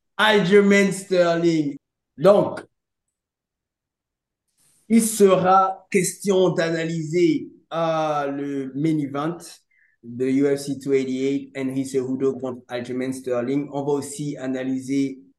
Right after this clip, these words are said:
euh, Devin Haney contre Lomachenko qui aura lieu le vingt mai. Donc, on va pronostiquer par contre le co-main event de U F C two eighty-eight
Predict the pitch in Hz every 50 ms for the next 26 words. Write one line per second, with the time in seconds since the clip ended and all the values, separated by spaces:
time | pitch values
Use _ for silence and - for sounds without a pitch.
0 | _ _ _ - 135 139 135 135 131 131 156 151 147 147 143 139 135 135 139 143
1 | 147 147 143 139 139 143 143 139 135 135 - - 123 127 127 131 131 131 127 123
2 | - 143 139 135 - 135 143 139 139 - 135 123 120 123 123 123 120 123 123 123
3 | 120 113 107 110 110 123 127 127 123 127 127 135 - - - _ _ _ _ _
4 | _ _ _ _ _ _ _ _ _ _ _ _ _ _ _ _ _ _ 139 147
5 | 180 226 233 240 240 240 233 226 226 - - - - 196 202 202 202 202 202 196
6 | 196 196 190 190 - - 190 185 180 170 170 - - 170 160 190 196 170 - 180
7 | 170 - - - 180 175 175 170 170 - - 147 139 - - 175 165 170 160 156
8 | 147 135 143 156 156 156 151 143 - - 143 147 139 143 151 156 151 147 147 -
9 | 151 143 - - 147 147 147 143 135 135 135 139 139 151 147 151 151 151 -